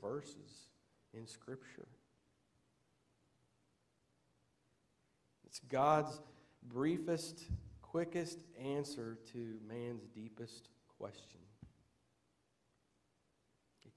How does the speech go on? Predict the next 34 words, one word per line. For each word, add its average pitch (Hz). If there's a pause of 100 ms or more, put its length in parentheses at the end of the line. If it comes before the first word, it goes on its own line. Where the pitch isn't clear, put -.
provides 123
a, 101 (140)
a 98
blessing 120 (840)
of -
salvation. 101 (1700)
It 110
provides 123
a, 110 (440)
a, 113
a 117 (100)
condition 131
that, 95 (340)
that 78 (100)
we 107
need 131
to, 123 (800)
we 127 (120)
can't, 208 (840)
it, 120 (280)
I -
tell, 147 (160)
I 131
can 151
tell 160
the 143
high 143
school 151
class, 160 (120)
if 151
you 214
don't 151
believe 110 (100)
something 156